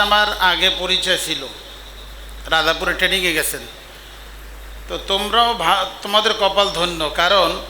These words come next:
হুজুরের ট্রেনিংয়ের ভিতরে হুজুর তেমন শাসনও করেন, আদরও করেন। হুজুর যদি মনে করেন তিন দিনে পড়াবো সিফাত, তো তিন দিনই মুখস্থ করাইবে। যদি মনে করেন সাত দিনে পড়াবো, তো সাত দিনের মধ্যে মুখস্থ করাবে।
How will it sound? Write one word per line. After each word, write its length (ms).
হুজুরের 420
ট্রেনিংয়ের 560
ভিতরে 460
হুজুর 160
তেমন 220
শাসনও 560
করেন, 300
আদরও 420
করেন। 320
হুজুর 220
যদি 200
মনে 160
করেন 240
তিন 160
দিনে 220
পড়াবো 400
সিফাত, 420
তো 60
তিন 280
দিনই 220
মুখস্থ 420
করাইবে। 400
যদি 160
মনে 160
করেন 240
সাত 240
দিনে 180
পড়াবো, 240
তো 100
সাত 280
দিনের 180
মধ্যে 240
মুখস্থ 280
করাবে। 360